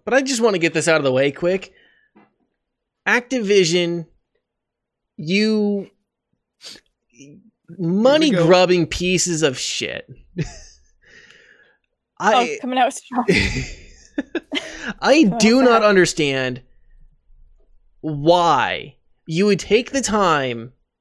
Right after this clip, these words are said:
Speaker 1: to develop things only to lock them away on one console. And then also just all of the other stupid bullshit that you're colluding with Sony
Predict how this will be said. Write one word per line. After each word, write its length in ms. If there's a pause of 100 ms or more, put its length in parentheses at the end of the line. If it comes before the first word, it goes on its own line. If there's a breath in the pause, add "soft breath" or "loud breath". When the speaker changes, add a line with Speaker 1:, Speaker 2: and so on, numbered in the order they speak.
(400)
Speaker 1:
to 260
develop 840
things 600 (400 soft breath)
only 340
to 220
lock 500
them 340
away 840 (240 loud breath)
on 380
one 440
console. 920 (920)
And 240
then 200
also 1080
just 320
all 280
of 80
the 200
other 340
stupid 480
bullshit 520
that 120
you're 300 (160)
colluding 680
with 120
Sony 640